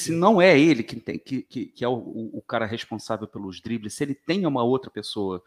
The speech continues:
que é responsável pelo drible, como, por exemplo, é o Ronald, você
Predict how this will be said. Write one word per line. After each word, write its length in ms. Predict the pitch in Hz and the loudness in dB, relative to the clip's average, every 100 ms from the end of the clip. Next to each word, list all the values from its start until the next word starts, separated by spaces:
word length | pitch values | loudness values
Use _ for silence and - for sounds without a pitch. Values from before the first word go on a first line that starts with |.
| _ - _ | _ -20 _
que 80 | - | -4
é 40 | |
responsável 560 | 101 120 120 110 113 104 | -2 -2 -4 -2 -4 -4
pelo 240 | - 98 - | -8 -8 -4
drible, 380 | 123 156 101 | -2 0 -4
como, 260 | - 117 101 | -4 -4 -4
por 180 | - 101 | -4 -6
exemplo, 300 | 98 92 92 | -6 -6 -4
é 60 | |
o 60 | 92 | -4
Ronald, 460 | 85 127 147 95 - _ _ _ _ - | 2 4 4 0 -8 _ _ _ _ -6
você 420 | 117 - 147 | -4 -2 -6